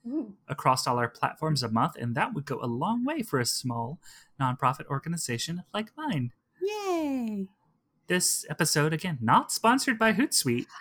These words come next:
Speaker 1: In
Speaker 2: I've
Speaker 1: fact,
Speaker 2: just been reading about it for the last,
Speaker 1: in
Speaker 2: I
Speaker 1: fact,
Speaker 2: don't know,
Speaker 1: I would like
Speaker 2: two
Speaker 1: to point out,
Speaker 2: days.
Speaker 1: I would like to point out that this episode,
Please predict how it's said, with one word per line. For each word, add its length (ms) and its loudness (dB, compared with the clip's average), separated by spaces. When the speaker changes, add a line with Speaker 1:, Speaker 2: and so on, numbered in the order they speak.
Speaker 1:
In 80 12
Speaker 2:
I've 60 8
Speaker 1:
fact, 200 8
Speaker 2:
just 220 4
been 340 6
reading 380 6
about 260 8
it 160 2
for 120 -2
the 100 6
last, 760 6
Speaker 1:
in 140 6
Speaker 2:
I 100 6
Speaker 1:
fact, 140 8
Speaker 2:
don't 100 4
know, 240 6
Speaker 1:
I 100 8
would 100 6
like 120 6
Speaker 2:
two 60 10
Speaker 1:
to 40 10
point 240 8
out, 140 8
Speaker 2:
days. 200 0
Speaker 1:
I 80 8
would 100 8
like 140 6
to 60 -10
point 180 8
out 260 6
that 140 -2
this 400 6
episode, 600 6